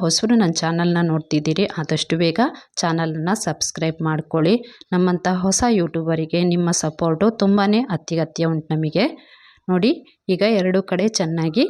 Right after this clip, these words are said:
ಕೆಂಪಗೆ ಗರಿ ಗರಿಯಾಗಿ ಪಕೋಡನ ಕರ್ಕೊಳ್ಳೋಣ.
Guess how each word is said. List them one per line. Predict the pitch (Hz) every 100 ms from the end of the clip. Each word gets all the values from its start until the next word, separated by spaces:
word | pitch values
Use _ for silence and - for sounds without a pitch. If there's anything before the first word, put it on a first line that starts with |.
| - -
ಕೆಂಪಗೆ | 180 180 175 160 190 320 269 -
ಗರಿ | 190 170 160
ಗರಿಯಾಗಿ | 170 170 160 160 247 349
ಪಕೋಡನ | 180 160 160 151 156 214 349 - -
ಕರ್ಕೊಳ್ಳೋಣ. | 160 - 160 156 156